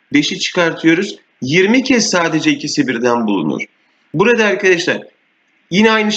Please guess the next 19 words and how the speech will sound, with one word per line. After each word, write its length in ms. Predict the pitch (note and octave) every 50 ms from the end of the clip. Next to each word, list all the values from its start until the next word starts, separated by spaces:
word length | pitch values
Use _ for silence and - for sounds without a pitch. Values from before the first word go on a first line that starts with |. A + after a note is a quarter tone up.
| -
mantıkla 480 | G3 G3 F#3+ F#3+ F#3+ G#3 G#3 G3 F#3 F3
düşünürsek 540 | - - - D#3 E3+ D#3 D3 - - - - -
on 220 | - G3 G#3+ G#3+ G3+
beş 220 | F#3+ F3 - -
kez, 280 | - G#3 G#3 G#3+ G#3+ - - - - _ _ _ _ -
e, 60 | D#3 D#3+
elma 840 | E3 E3 - - - C#3+ E3+ E3+ F3 F#3 G3 G3+ G3 F#3 - - - - -
ile 360 | - D#3+ D3+ E3+ F#3 G3+ G#3 -
muz, 400 | E3 F3+ F#3 F3+ E3+ - - - - - _ _ _ -
e, 140 | C3+ D3 D3
aynı 260 | D#3 D3+ D#3 D#3 D#3
sütunda 500 | D3+ - - - F#3 G#3 A3+ F#3+ D3 -
ama 240 | - D#3+ F#3 F#3+ F3
bunların 340 | F3 G3 G3 G3 F#3+ F#3+ F3+
beş 220 | G3 A3 - -
tanesinde 520 | - A3+ A3+ A3 G#3+ G#3 G#3+ - D#3 B2 F#3+
üçü 340 | - D3+ G#3 - - G#3 F3
birden 440 | F#3+ F3+ E3+ F#3 F#3 G3+ G3+ F3+
de 240 | D3 A#2+ F#2+ - -